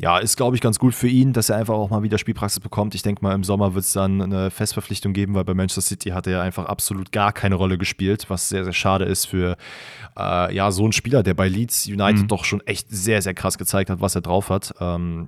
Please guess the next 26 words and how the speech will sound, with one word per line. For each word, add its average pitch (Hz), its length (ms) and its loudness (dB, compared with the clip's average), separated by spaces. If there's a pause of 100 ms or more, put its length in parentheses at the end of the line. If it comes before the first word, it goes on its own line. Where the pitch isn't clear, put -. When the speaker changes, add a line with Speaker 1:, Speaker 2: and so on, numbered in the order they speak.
Speaker 1:
glaub 92 180 -2
ich, 92 140 -6
wär 92 160 0
für - 140 -6
jede 98 200 2
Mannschaft 95 320 0
eine 95 80 2
Bereicherung, 90 600 0
wenn 107 120 4
er 110 80 0
denn 98 120 -2
tatsächlich 101 400 0
immer 107 160 2
noch 98 140 0
auf 95 100 -2
dem 95 160 0
Level 98 240 0
ist, 98 200 -4
äh, 92 400 -2
wie 95 100 0
er 92 120 2
bei 90 280 2
Leeds 90 280 -4
United 92 260 -2
Zeiten 82 300 -2
war. 80 220 -2